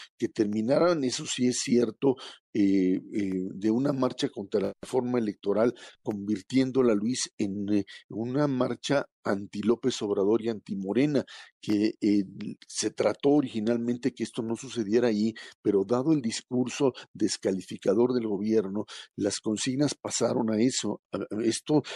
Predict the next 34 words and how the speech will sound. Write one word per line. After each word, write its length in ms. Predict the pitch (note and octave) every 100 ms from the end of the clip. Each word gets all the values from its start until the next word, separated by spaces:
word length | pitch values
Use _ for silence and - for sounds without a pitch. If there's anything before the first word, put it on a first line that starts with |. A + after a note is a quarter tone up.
| -
eh, 160 | - G#2
eh, 420 | G#2 - A2+ G2+ F2+ -
sí 380 | - - D3+ E3
te 160 | E3 B2
lleva 480 | A#2 A#2 B2 C#3 -
a 140 | G#2
una 480 | G#2 A2+ B2 B2+ A#2+ - - _
polarización 720 | - G2+ F#2+ F2+ G#2 - B2+
ya 160 | B2 A#2
total 400 | - A2 A#2 A#2
y 60 | A2+
absoluta. 580 | G2+ A#2+ C3+ C#3 - - - _
Que 120 | -
lo 240 | A#2+ A#2+ C3+
hagan 320 | F#3+ G3+ F3+
y 80 | C3
que 200 | A2+ B2+
hagan 200 | C3 C3+
otra 200 | C3 D3
marcha 340 | A#2 A#2+ -
para 240 | - G#2 G2
apoyar, 380 | - G2 A2 -
seguramente 800 | - C3 D3 D3+ C#3+ C3 C#3+ C3 - -
será 320 | - G#2+ A#2
parte 340 | - A#2 - C3
de 80 |
la 100 | G#2+
respuesta 440 | F#2+ F2+ - A2 A2+
de 100 | G#2+
gobierno. 480 | A2 B2 C3+ B2 A2 - -
No 220 | C#3+ G3
creo 420 | - E3+ F3 D#3+ -
que 120 | B2
sea, 640 | - - B2+ B2 B2+ B2+